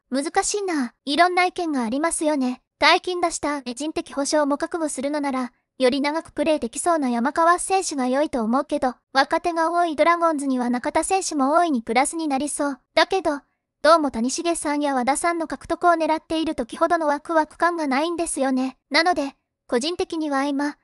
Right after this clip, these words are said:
大塚コーチが探しに行っている外人選手だけでいいかな。と、ドラゴンズは資金があるのか、十二球団の中で、年俸が下から二番目と記憶しているだから、ドラゴンズの選手は、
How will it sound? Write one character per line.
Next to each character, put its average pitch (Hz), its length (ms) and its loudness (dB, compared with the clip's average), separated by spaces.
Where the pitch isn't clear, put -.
大 285 120 4
塚 - 260 -6
コ 370 100 2
ー 381 60 2
チ 330 120 -8
が 247 140 -4
探 240 240 -4
し 311 160 -6
に 294 120 -2
行 269 60 -12
っ - 20 -20
て 302 200 -2
い 294 60 -2
る 302 100 -2
外 269 200 2
人 339 220 -4
選 330 200 -2
手 330 120 -6
だ 311 120 0
け 311 100 -4
で 269 140 -2
い 302 80 -6
い 320 40 -14
か 311 140 -6
な。 240 240 -4
と、 277 140 2
ド 294 100 4
ラ 381 140 6
ゴ 370 160 2
ン 294 60 -2
ズ 262 80 -4
は 226 160 -2
資 - 100 -10
金 370 220 -4
が 302 120 -2
あ 285 60 0
る 330 80 -2
の 311 140 -4
か、 240 240 -6
十 294 180 -2
二 302 140 -4
球 359 220 -2
団 370 200 2
の 240 100 0
中 247 200 -2
で、 269 240 -4
年 277 220 2
俸 330 160 4
が 320 140 -2
下 302 180 -6
か 320 80 -4
ら 302 100 -2
二 254 140 -2
番 294 180 2
目 330 140 0
と 226 100 -6
記 254 140 -4
憶 311 160 -4
し - 100 -6
て 294 160 0
い 294 60 -2
る 320 100 -2
だ 330 100 0
か 294 120 -8
ら、 240 200 -6
ド 311 100 8
ラ 392 140 6
ゴ 370 140 4
ン 330 60 -2
ズ 277 100 -4
の 254 100 -2
選 330 220 0
手 311 140 -4
は、 254 200 -2